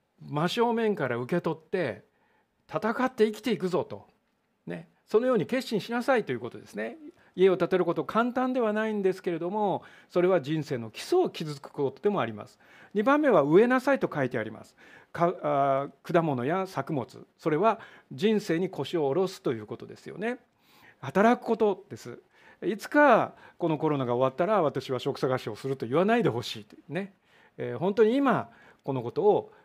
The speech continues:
しますということを、えー、決心しましょう。そして「結婚して子供を産みなさい」と、えー、先ほども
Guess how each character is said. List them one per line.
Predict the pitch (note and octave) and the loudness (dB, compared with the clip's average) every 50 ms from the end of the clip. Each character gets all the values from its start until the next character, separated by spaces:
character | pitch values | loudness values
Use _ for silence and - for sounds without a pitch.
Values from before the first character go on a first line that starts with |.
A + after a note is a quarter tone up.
| _ _ | _ _
し | - - - D3 | -18 -10 -4 2
ま | F3+ G#3+ A3+ | 2 2 2
す | A3 - | 2 -2
と | - C3+ G#2+ G#2+ _ _ _ _ _ _ _ _ - | -4 -4 -4 -4 _ _ _ _ _ _ _ _ -12
い | C3 B2+ | -8 -6
う | B2+ B2 A#2 | -6 -6 -4
こ | C3+ C3 | -6 -4
と | - F3+ | -2 -2
を、 | F3+ F3 - _ _ _ _ _ _ _ _ _ _ - | -2 -2 -4 _ _ _ _ _ _ _ _ _ _ -20
え | - - | -20 -14
ー、 | - | -8
決 | - D3+ D3+ - | -6 -6 -4 -4
心 | D3+ C3+ | -4 -6
し | - - C3 | -6 -6 -8
ま | A#2 - | -10 -10
し | - - | -10 -14
ょ | A#2+ B2+ - _ | -16 -16 -18 _
う。 | - | -6
そ | - F3+ | -6 -6
し | - | -2
て | - A#3+ A#3+ A3+ | 2 2 2 2
「結 | A3+ - F#3+ F#3+ F#3+ | 4 2 2 2 4
婚 | - C4+ C#4 C4+ | 2 2 2 2
し | C4+ | 0
て | C4 | -2
子 | - G#3+ A3 | -2 0 0
供 | A#3+ A#3+ A#3 | 2 2 2
を | A3 | 2
産 | G#3+ A3+ | 2 4
み | A#3 | 2
な | B3 A#3+ | 2 2
さ | - B3+ B3 | 4 2 2
い」 | G#3 D#3 | 2 2
と、 | - A2 - - _ _ _ _ _ _ _ _ - _ - | -2 -6 -10 -10 _ _ _ _ _ _ _ _ -20 _ -12
え | C3 B2+ B2+ | -10 -10 -6
ー、 | |
先 | - - D3 - | -4 -4 -2 -2
ほ | E3 D#3 | 0 0
ど | D#3 F3 | 2 2
も | F#3 F#3 F#3 | 0 0 -2